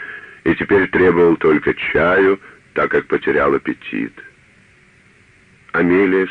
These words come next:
словно в беспамятстве, машинально нажимала пальцами на клавиши. Поведение падре Амара подтверждало горькую мысль:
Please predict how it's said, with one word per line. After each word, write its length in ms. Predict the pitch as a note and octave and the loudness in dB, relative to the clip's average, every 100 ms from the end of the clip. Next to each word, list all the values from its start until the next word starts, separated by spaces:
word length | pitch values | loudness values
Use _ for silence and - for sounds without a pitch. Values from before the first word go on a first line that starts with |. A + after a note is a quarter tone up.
| - | -4
словно 320 | D#2 E2 E2+ | -4 -2 -4
в 100 | D2+ | -6
беспамятстве, 1040 | D2+ D2 - D2 E2+ E2 D#2+ - - D2+ - - - - | -8 -8 -6 -4 -2 -4 -8 -12 -8 -8 -8 -20 -18 -8
машинально 680 | D#2 - E2 E2+ F2+ F2 F2 | -6 -2 0 0 0 0 0
нажимала 540 | E2 E2 D#2+ E2 D#2+ | 0 0 0 0 0
пальцами 500 | - D2 C#2 - C#2 | -2 -2 -4 -4 -4
на 140 | C2 | -4
клавиши. 720 | B1+ C2+ D2+ E2+ E2 - E2 - _ _ _ _ - - - | -4 -2 -2 -2 -4 -6 -12 -16 _ _ _ _ -20 -20 -2
Поведение 520 | F2 F#2 F#2+ F#2+ F#2 | 2 4 4 4 2
падре 320 | F2+ F#2 F#2 F#2+ | 2 0 2 2
Амара 440 | F2+ F#2 F#2+ F#2 | 2 2 2 0
подтверждало 800 | - F2+ - F2+ D#2+ E2 F2+ F2+ | -2 -4 -2 -2 0 0 2 2
горькую 460 | E2+ E2+ - E2+ | 2 -2 0 0
мысль: 540 | E2+ F2+ F2+ - C#2 | 0 0 -2 -4 -6